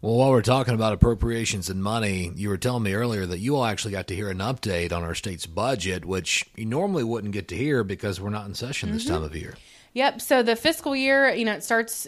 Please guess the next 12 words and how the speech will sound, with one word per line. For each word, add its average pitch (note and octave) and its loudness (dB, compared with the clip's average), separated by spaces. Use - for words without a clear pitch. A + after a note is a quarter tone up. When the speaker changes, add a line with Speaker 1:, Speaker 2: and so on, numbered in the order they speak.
Speaker 2:
July G#3+ 4
first A#3 0
and F#3 -4
ends F#3 -2
June F#3+ -6
thirtieth. C#4+ 2
And G3 0
normally B3 0
when A3 0
July, A3 2
when G3+ -4
Ju-, G3 -4